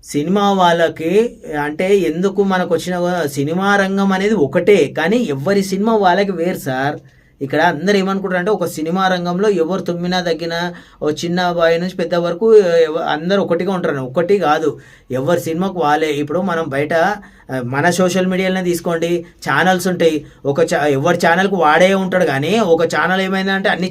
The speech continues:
ఛానల్ బాధ్యత వహిస్తుందా? అన్ని ఛానల్స్కు లాభాలు వస్తాయి. ఒక ఛానల్ లాభం వస్తే అన్ని ఛానల్, ఛానల్కి లాభాలు ఇస్తారు అప్పుడు తీసుకున్న లాభాలు. ఛానల్ అంతే, సోషల్ మీడియా అనేది ఒకటి అంతే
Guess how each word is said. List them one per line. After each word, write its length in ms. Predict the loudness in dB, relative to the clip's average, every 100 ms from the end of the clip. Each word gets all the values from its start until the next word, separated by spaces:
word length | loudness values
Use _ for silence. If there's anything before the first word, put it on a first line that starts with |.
| 0
ఛానల్ 200 | 2 0
బాధ్యత 320 | 0 -2 -2
వహిస్తుందా? 520 | -2 -4 -4 -2 -2 -4 -20 -12 -6
అన్ని 200 | -2 2
ఛానల్స్కు 440 | 4 4 4 4
లాభాలు 340 | 6 4 2
వస్తాయి. 220 | 2 2 2
ఒక 120 | 2
ఛానల్ 300 | 0 0 2
లాభం 240 | 2 0
వస్తే 140 | 0 -2
అన్ని 200 | -2 -2
ఛానల్, 680 | 0 0 2 2 2 0
ఛానల్కి 320 | 0 2 0
లాభాలు 280 | 2 0 0
ఇస్తారు 240 | -4 -10 -10
అప్పుడు 240 | -10 -10 -16 _ _ -8
తీసుకున్న 280 | -6 -4 -2
లాభాలు. 420 | 0 0 -2 -4 -12 -20 -20 -20 -20 -12 -10
ఛానల్ 360 | -2 4 6 4
అంతే, 640 | 2 6 8 8 0 -12 -18 _ -20 _ _ _ -4
సోషల్ 280 | -2 2 2
మీడియా 220 | 4 4
అనేది 200 | 4 4
ఒకటి 300 | 2 2 0
అంతే 560 | 0 2 4 2 -4